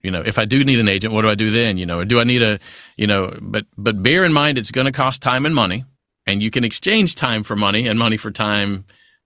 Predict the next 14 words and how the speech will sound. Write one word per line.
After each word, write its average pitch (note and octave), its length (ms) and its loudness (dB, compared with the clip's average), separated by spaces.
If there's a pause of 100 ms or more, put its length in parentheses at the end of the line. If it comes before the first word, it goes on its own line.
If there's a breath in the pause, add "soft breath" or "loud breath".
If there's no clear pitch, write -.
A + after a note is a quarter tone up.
(220)
a C3 80 4
little. B2 400 2 (580 soft breath)
You G#2+ 120 0
know, F#2+ 260 2
I, A2 140 2
the A2 720 -4
most C3+ 240 4
successful D3 640 -2
students A2+ 380 -2
I've G#2+ 140 2
ever G#2 160 0
had A#2 300 0
already A2 340 0
had G#2 280 -2